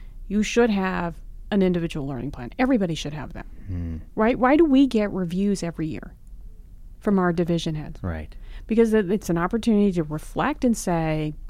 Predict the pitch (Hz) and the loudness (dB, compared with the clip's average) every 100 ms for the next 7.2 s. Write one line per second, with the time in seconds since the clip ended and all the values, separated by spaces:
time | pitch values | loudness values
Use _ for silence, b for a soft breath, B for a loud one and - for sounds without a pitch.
0 | - 185 269 339 311 285 233 220 214 202 | -4 0 4 4 2 2 2 2 4 2
1 | 190 185 180 180 240 220 170 151 170 165 | 2 0 0 0 0 -2 -2 -2 -2 -2
2 | 170 214 233 214 170 160 160 156 156 160 | 2 4 4 2 0 -2 -4 -4 -4 -6
3 | - 139 131 - 87 80 B B B - | -6 -10 -10 -8 -8 -8 B B B 4
4 | 269 220 - b b b - - - - | 6 6 2 b b b -14 -12 -12 -8
5 | 294 294 311 311 294 359 415 - 247 233 | -2 4 4 6 4 4 2 6 6 6
6 | 208 202 226 208 208 202 185 208 190 180 | 4 2 2 2 4 2 2 2 4 4
7 | 175 180 | 2 -2